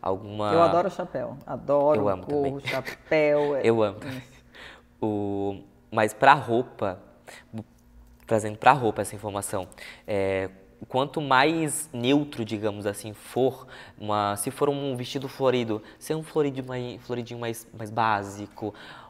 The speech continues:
Speaker 1: uma
Speaker 2: Flor
Speaker 1: coisa mais
Speaker 2: menor.
Speaker 1: pequena, sim,
Speaker 2: É, eu
Speaker 1: traz
Speaker 2: também
Speaker 1: mais
Speaker 2: sou
Speaker 1: delica-,
Speaker 2: digo.
Speaker 1: delicadeza pro, pro, pra
Speaker 2: Fundo, às
Speaker 1: foto.
Speaker 2: vezes, escuro e as flores por cima.
Speaker 1: Exatamente.
Speaker 2: É,
Speaker 1: Se for
Speaker 2: é
Speaker 1: um
Speaker 2: o,
Speaker 1: estampado,
Speaker 2: o
Speaker 1: uma estampa
Speaker 2: detalhe
Speaker 1: mais
Speaker 2: que faz a
Speaker 1: básica.
Speaker 2: diferença.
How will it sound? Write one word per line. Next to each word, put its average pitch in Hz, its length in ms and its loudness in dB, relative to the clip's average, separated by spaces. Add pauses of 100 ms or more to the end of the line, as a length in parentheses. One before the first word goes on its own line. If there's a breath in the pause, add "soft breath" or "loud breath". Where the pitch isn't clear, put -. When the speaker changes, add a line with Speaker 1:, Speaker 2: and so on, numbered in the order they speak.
Speaker 1:
uma 113 140 -6
Speaker 2:
Flor 196 160 2
Speaker 1:
coisa 202 120 4
mais - 140 2
Speaker 2:
menor. 170 260 4
Speaker 1:
pequena, 127 340 2
sim, 170 120 -4
Speaker 2:
É, 147 760 0
eu 151 40 -2
Speaker 1:
traz 165 240 6
Speaker 2:
também 156 160 2
Speaker 1:
mais - 0 -
Speaker 2:
sou 135 180 4
Speaker 1:
delica-, 143 160 2
Speaker 2:
digo. 120 280 -6
Speaker 1:
delicadeza 123 680 0
pro, 110 180 -8
pro, 110 260 -6
pra 104 80 -4
Speaker 2:
Fundo, 196 300 0
às 175 100 6
Speaker 1:
foto. - 20 -2
Speaker 2:
vezes, 170 300 0
escuro 202 720 4
e 165 160 2
as 165 120 4
flores 165 360 0
por 156 200 -6
cima. - 100 -6
Speaker 1:
Exatamente. 110 1000 -6 (100)
Speaker 2:
É, 196 160 8
Speaker 1:
Se - 80 4
for - 80 6
Speaker 2:
é - 100 12
Speaker 1:
um 180 100 10
Speaker 2:
o, 147 40 4
Speaker 1:
estampado, 135 600 4
Speaker 2:
o - 20 10
Speaker 1:
uma 233 60 8
estampa 226 200 2
Speaker 2:
detalhe 240 120 12
Speaker 1:
mais - 120 4
Speaker 2:
que - 60 -6
faz 226 220 8
a - 60 4
Speaker 1:
básica. 113 180 -2
Speaker 2:
diferença. 135 480 -4